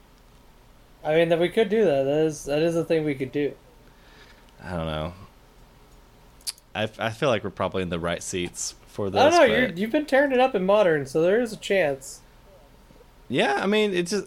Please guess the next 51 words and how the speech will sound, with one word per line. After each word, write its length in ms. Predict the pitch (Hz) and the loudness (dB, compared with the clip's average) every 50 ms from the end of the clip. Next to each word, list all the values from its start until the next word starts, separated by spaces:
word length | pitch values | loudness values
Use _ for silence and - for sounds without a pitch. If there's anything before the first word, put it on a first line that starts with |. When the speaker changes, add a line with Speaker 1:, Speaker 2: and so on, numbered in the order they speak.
| - | -2
Speaker 2:
I 120 | - 135 180 | 0 0 2
think 300 | 220 240 170 - - - | 2 0 -2 -6 -12 -8
to 120 | - 160 147 | -4 -2 0
me, 260 | 143 180 190 175 - | 2 2 2 2 0
part 300 | - - - 139 139 139 | -2 -4 -2 0 2 2
of 80 | 127 | 2
it 80 | 131 - | 0 -2
was, 260 | 120 113 113 110 - | 0 0 0 0 0
like, 200 | 113 104 104 101 - | 0 0 -2 -2 -2
it 120 | 92 117 | -4 -4
maybe 280 | 123 131 147 165 156 151 | 0 0 0 2 2 2
if 120 | 135 - - | 0 0 -2
Yawgmoth 540 | 104 104 101 107 107 107 110 110 110 110 - | -2 0 0 0 0 0 -2 -2 -2 -2 -6
becomes 380 | 113 - - 107 101 95 - | -12 -6 -4 -4 -4 -4 -6
just 360 | - - 101 - - - - - - - - - - - - - - - - - - - - - 117 | -6 -4 -4 -4 -4 -6 -8 -12 -18 -20 -20 -20 -20 -20 -20 -20 -20 -18 -18 -18 -18 -18 -8 -2 0
all 120 | 120 127 | 2 2
of 60 | 123 120 | 2 2
a 60 | 113 | 2
sudden 320 | - 127 110 104 104 95 90 | 2 2 2 0 0 0 0
a 140 | 87 87 | 0 0
very 360 | 87 85 85 101 98 101 110 110 | -2 -2 0 0 2 2 2 2
bad 280 | 98 104 104 104 92 | 2 2 0 0 0
deck 360 | 90 92 95 101 120 120 - - - | -2 -2 0 0 -2 -4 -8 -12 -8
and 480 | - 98 98 95 92 90 90 85 90 98 | -4 -2 -2 0 -2 -2 -4 -6 -4 -4
we 140 | 98 101 | -2 -2
just 180 | 92 92 90 - | -2 -4 -6 -4
don't 160 | - 95 95 | -4 -4 -4
think 140 | 92 101 - | -2 0 2
Speaker 1:
Well, 80 | 208 240 | 4 6
Speaker 2:
we 80 | 262 | 6
Speaker 1:
we, 40 | 262 | 6
Speaker 2:
can 60 | 240 226 | 6 6
Speaker 1:
well, 120 | 240 247 | 8 10
I 80 | 240 240 | 10 8
Speaker 2:
win. 80 | 233 | 8
Speaker 1:
did 160 | 302 320 - 269 | 6 4 4 6
say 140 | 269 247 233 | 6 6 6
we 80 | 214 | 6
had 120 | 196 185 170 | 6 4 4
a 40 | |
plan 320 | 160 - 190 180 160 135 135 | 4 2 2 2 2 0 0
B 340 | 143 135 117 110 110 110 - - - - - - - - | -2 -2 -2 -2 -6 -8 -10 -14 -20 -20 -20 -20 -20 -14
for 160 | - - 139 | -6 -6 -6
me. 300 | 127 120 113 110 110 110 - - - - | -4 -4 -6 -6 -6 -8 -10 -18 -12 -4
Speaker 2:
Uh, 720 | - 104 101 101 101 101 101 98 98 98 98 98 98 95 95 185 | -2 0 2 2 2 2 2 2 2 2 2 2 2 2 2 4
Speaker 1:
At, 0 | |
at, 180 | 170 160 156 147 | 4 2 2 2
at, 220 | 151 156 151 143 | 2 2 4 4
uh, 420 | 143 139 131 127 123 120 117 107 - - | 4 4 4 4 2 2 0 -2 -4 -4
at, 200 | 127 131 127 123 127 - - - - 135 127 123 123 120 120 117 113 117 | -4 -2 -2 -2 -4 -10 -20 -16 -10 -6 -4 -2 -2 -2 -2 -2 -4 -6
um, 100 | 120 | -8